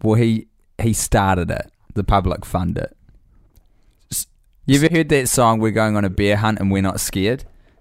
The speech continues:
Speaker 1: It
Speaker 2: Yeah.
Speaker 1: was the official in-team song of the F B I. It was like, uh, you know how army platoons have their own little, uh, ditties?
Speaker 2: Yeah.
Speaker 1: It was, it was the F B I's one.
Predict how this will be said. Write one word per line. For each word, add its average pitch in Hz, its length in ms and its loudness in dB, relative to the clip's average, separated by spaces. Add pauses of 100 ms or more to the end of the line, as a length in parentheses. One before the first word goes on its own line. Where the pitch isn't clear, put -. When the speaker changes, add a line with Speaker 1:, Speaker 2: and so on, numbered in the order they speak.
Speaker 1:
It 131 60 0
Speaker 2:
Yeah. 143 140 4
Speaker 1:
was - 140 -2
the 120 140 2
official 104 720 -2 (380)
in-team 101 640 -2
song 90 720 -2 (200)
of 87 180 -6
the 87 120 -4
F - 140 -6
B 90 160 -2
I. 82 260 -4 (880)
It - 60 -4
was 104 180 0
like, 98 240 0
uh, 87 320 0
you 107 80 -2
know 101 160 2
how 104 120 2
army 104 280 0
platoons 113 540 0
have 104 160 -2
their 101 160 0
own 101 160 0
little, 98 260 -2
uh, 95 220 0
ditties? 110 500 -4 (220)
Speaker 2:
Yeah. 110 480 -2
Speaker 1:
It 104 140 -8
was, 101 360 -6 (840)
it 107 120 -4
was 95 140 -6
the 95 100 -2
F 95 120 -8
B 101 140 -4
I's 92 260 -6
one. - 280 -10